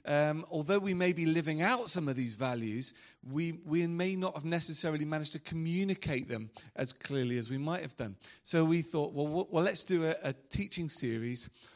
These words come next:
on the values that we have as Elim Aberystwyth." Are you, are you up for hearing,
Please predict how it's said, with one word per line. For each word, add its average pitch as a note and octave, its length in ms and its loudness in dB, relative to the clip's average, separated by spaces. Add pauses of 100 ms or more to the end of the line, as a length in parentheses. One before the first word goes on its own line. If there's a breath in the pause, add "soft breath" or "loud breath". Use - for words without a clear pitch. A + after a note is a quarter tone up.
(120)
on B2 340 0 (320 loud breath)
the C#3 140 -2
values E3+ 480 2
that C#3+ 140 -4
we B2 140 -2
have B2 240 0
as B2+ 160 -2
Elim A#2+ 320 -4
Aberystwyth." C3+ 600 -2
Are C#3+ 60 0
you, E3+ 160 2
are E3 60 2
you F3+ 120 6
up A3+ 80 0
for G3 100 0
hearing, B3 400 2